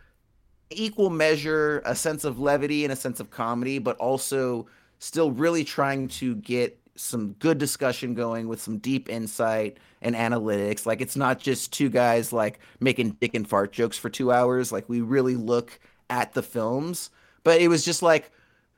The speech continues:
sure it was the same thing for you, you know, like, you have a pretty conversational vibe on here. Like, so many of the film review programs that we would listen to are, like, N P R programs. It's like, "Okay, thank you very much for joining us. We're gonna go ahead and look at,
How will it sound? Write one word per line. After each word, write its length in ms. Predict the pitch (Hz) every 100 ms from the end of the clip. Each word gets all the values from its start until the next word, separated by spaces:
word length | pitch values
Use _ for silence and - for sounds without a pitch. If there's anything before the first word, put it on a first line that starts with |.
| _ _
sure 140 | - 262
it 20 |
was 120 | 220
the 60 | 170
same 200 | 202 196
thing 180 | 175
for 140 | 156 151
you, 160 | 170
you 160 | 139 120
know, 100 | 120
like, 160 | 123 123
you 80 |
have 80 | 151
a 60 | 143
pretty 160 | 151
conversational 680 | 147 156 139 135 135 131 127
vibe 280 | 107 117 123
on 160 | 104 104
here. 200 | 107 107
Like, 220 | 104 104
so 220 | - 160
many 220 | 160 170
of 100 | 160
the 80 | 139
film 420 | 127 - 135 139
review 380 | 120 101 104 123
programs 540 | 123 107 110 113 113 107
that 100 | 101
we 100 | 107
would 140 | 95
listen 320 | 92 117 110
to 220 | 104 107 104
are, 80 |
like, 240 | 104 98 - - - _
N 200 | 123 131
P 200 | 208 196
R 180 | - 285
programs. 560 | 151 127 104 107 110
It's 80 | 104
like, 160 | 110 - - -
"Okay, 220 | 208 214
thank 240 | 143 127 123
you 80 | 123
very 200 | 120 117
much 180 | 120
for 100 | -
joining 380 | 107 127 143 101
us. 160 | 101 -
We're 60 | 98
gonna 160 | 101
go 100 | 95
ahead 160 | 95 101
and 160 | 95
look 180 | 98 95
at, 220 | 104 92